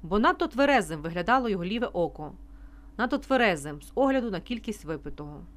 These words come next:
Віктор намагався не пити за кермом. Знав, що у таких випадках його заносить, навіть улітку на сухій дорозі. Дивувався журбі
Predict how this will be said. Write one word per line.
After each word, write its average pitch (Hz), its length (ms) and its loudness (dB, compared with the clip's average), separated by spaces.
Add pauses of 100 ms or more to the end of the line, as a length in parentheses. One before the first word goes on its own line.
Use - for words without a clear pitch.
(200)
Віктор 214 440 4
намагався 208 520 2
не 262 120 2
пити 202 280 0
за 151 120 -4
кермом. 156 460 -6 (720)
Знав, 254 360 4
що - 160 -2
у - 20 -2
таких 226 320 -2
випадках 226 540 -2
його 185 200 0
заносить, 190 580 0 (440)
навіть 302 320 2
улітку 240 440 -2
на 160 80 -6
сухій 180 260 -6
дорозі. 156 480 -4 (560)
Дивувався 277 600 4
журбі 180 460 -2